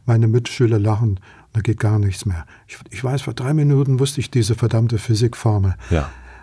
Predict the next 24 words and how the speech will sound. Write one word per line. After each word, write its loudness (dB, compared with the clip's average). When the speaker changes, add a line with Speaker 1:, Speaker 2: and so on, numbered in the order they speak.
Speaker 1:
Aber -4
im 0
Zustand 0
von -2
ungeschickt, -2
und -2
die 0
Scham 2
darüber 2
ist 0
eine -2
eigene 0
Leistung, 0
plus 0
ausgelacht, 0
zu -4
viel -2
Scham 2
kann 2
dazu 0
führen, 2
was -2
wir -6
umgangssprachlich -2